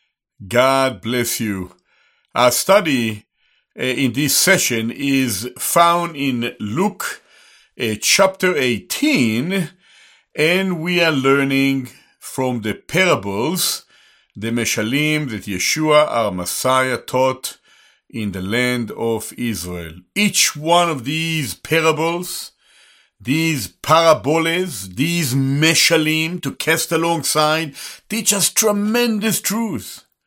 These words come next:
And this parable, found in, um, Luke eighteen, verses one to eight, Yeshua teaches his disciples the importance of prayer. Would you say,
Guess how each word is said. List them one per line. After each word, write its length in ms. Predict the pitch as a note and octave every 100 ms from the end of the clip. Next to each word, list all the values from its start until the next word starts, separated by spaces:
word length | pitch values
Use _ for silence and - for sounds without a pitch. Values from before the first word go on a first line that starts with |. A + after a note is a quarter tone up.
| _ _ _ - - -
And 280 | E3 C#3+ G#2+
this 260 | A3+ C4+
parable, 580 | - F3+ C#3+ A2 G2+ G#2+
found 480 | - - E3+ F3+ F3
in, 240 | D#3+ D3+ C#3+
um, 480 | C3+ C3 A#2+ G#2+ -
Luke 340 | G#2+ D#3 B3+
eighteen, 580 | F3+ D#3 - G3 A3 A3+
verses 460 | D3 C#3+ - B2 -
one 360 | G#2+ F3+ A3+
to 200 | - C3+ D#3
eight, 500 | E3 E3+ D#3+ - - - - - - _ _ -
Yeshua 800 | G2 - - A#3 A#3 A3 A3 -
teaches 720 | F#3+ G#3+ - A3 G3+ - -
his 380 | B2 - D3 F#2
disciples 800 | A#2+ G#2+ - F3+ F#3+ F#3+ F3 A2+
the 180 | C3 A#2+
importance 760 | G#2 - E3 E3+ D#3 C#3 -
of 240 | A2+ - -
prayer. 680 | - C3+ C3 G2 D#2 D#2 _ _ _ _ _ _ _ _ _ _ _ _ _ -
Would 280 | F#2 C3+
you 80 | F#3+
say, 800 | - - F3 F3+ F#3+ G3+ G#3 F#3